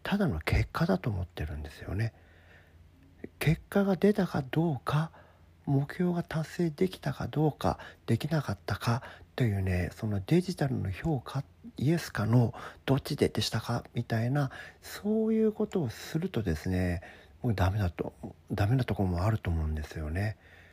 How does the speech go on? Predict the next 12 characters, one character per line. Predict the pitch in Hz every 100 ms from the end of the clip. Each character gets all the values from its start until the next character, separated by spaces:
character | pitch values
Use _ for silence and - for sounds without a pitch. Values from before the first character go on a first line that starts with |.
| - _ _ - -
こ | - 160
れ | 170
を | 185 180
評 | 151 185 180
価 | 160 -
を | 95
し | 98
て | - 127
し | - 127
ま | 127
う | 117 -
と、 | 117 107